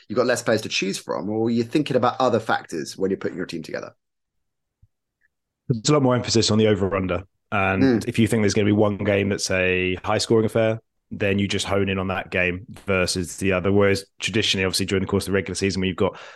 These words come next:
Speaker 2: far more games to pick from, there's some obvious blow-up spots that you might not see. You know, remember, most of the time, these are high-end defenses, and we've got, what, two of the best, if not three of the best defenses in the league in, uh, championship,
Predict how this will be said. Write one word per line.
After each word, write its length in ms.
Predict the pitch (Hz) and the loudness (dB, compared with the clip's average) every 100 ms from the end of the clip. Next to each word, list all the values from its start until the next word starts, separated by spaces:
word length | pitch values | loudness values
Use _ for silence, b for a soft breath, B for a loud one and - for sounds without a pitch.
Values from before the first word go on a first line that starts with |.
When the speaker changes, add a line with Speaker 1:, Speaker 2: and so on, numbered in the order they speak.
| _ | _
Speaker 2:
far 240 | 113 104 | 0 2
more 160 | 101 98 | 2 2
games 320 | 98 95 92 | 0 -2 -4
to 80 | - | -4
pick 240 | 117 - | -4 -4
from, 380 | - 87 82 92 | -4 -4 -2 -4
there's 180 | 104 98 | -2 0
some 120 | 104 - | 0 2
obvious 460 | 107 92 101 92 - | 2 2 0 -2 0
blow-up 420 | 104 95 92 - | 0 2 0 -4
spots 400 | - 80 - - | -6 -6 -6 -8
that 120 | 87 | -6
you 100 | 90 | -2
might 180 | 95 87 | -2 -2
not 180 | 82 76 | -2 -4
see. 200 | - 95 | -2 2
You 100 | 120 | 2
know, 100 | 110 | 2
remember, 460 | 107 104 98 95 B B B B _ | 2 2 2 0 B B B B _
most 280 | 107 104 - | 2 2 2
of 80 | 107 | -2
the 40 | |
time, 340 | 104 110 110 113 | 0 0 2 0
these 180 | 98 | 0
are 160 | 101 98 | 0 0
high-end 400 | 90 104 101 98 | 0 0 0 -2
defenses, 640 | 104 - 104 98 110 104 | -4 -2 -4 -2 -2 0
and 180 | 101 98 | -2 0
we've 120 | 98 | -2
got, 340 | - 101 98 - _ _ _ _ - | 2 2 0 -4 _ _ _ _ -10
what, 260 | 92 76 - _ _ | -8 -8 -10 _ _
two 320 | - 107 107 | 0 4 6
of 140 | 101 101 | 4 2
the 100 | 98 | 0
best, 280 | 104 101 92 | 0 0 -2
if 120 | 110 | -4
not 120 | 85 | -4
three 220 | - 107 | 0 0
of 80 | 92 | 2
the 60 | 98 | 0
best 240 | 98 - | -2 -2
defenses 480 | 101 - 92 92 87 | -4 -2 -2 -4 -4
in 80 | 95 | -2
the 80 | |
league 360 | 95 95 92 - | 0 2 0 -2
in, 340 | 95 92 90 90 | -2 -2 0 -2
uh, 240 | 90 90 | 0 -2
championship, 720 | 85 92 85 87 - 87 - | -2 -4 -4 -6 -2 -4 -4